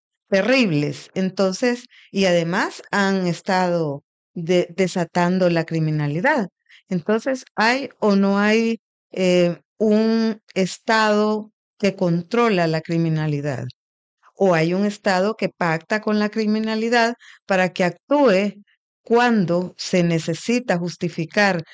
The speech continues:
la militarización para que no salgan a la calle las organizaciones sociales en el contexto del aniversario,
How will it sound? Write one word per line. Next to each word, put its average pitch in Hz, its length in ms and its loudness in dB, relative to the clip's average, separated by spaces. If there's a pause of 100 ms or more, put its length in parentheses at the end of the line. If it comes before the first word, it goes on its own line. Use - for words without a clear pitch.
(180)
la 180 200 2
militarización 196 1200 0
para 170 260 0
que 170 140 0
no 180 160 0
salgan 185 640 0 (480)
a 196 140 0
la 226 200 0
calle 214 520 0 (260)
las 208 380 0
organizaciones 202 920 -2
sociales 226 640 -2 (360)
en 202 280 2
el 190 220 2
contexto 196 680 0
del 180 240 2
aniversario, 180 1000 0